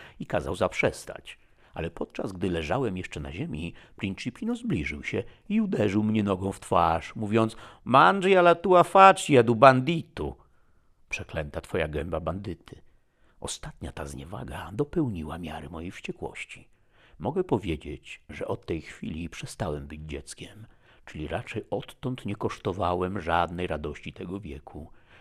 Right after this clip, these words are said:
I długo potem nie mogłem z zimną krwią patrzeć na bogato ubranego człowieka. Bez wątpienia zemsta musi być pierworodnym grzechem naszego kraju.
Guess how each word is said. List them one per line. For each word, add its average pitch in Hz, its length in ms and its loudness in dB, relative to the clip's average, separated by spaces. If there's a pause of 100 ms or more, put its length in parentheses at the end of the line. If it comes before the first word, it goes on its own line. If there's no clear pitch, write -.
(100)
I - 80 -12
długo 78 300 -6
potem 87 440 -4
nie 113 140 -4
mogłem 73 480 -4
z 73 40 -10
zimną 80 320 -8
krwią 80 440 -8
patrzeć - 560 -10
na 76 120 -4
bogato 78 460 -8
ubranego 76 580 -8
człowieka. - 580 -10 (1120)
Bez - 160 -8
wątpienia 80 520 -8
zemsta 78 600 -6
musi 87 280 -8
być 95 200 -8
pierworodnym 85 800 -4
grzechem 87 500 -4
naszego 80 380 -10
kraju. 82 400 -12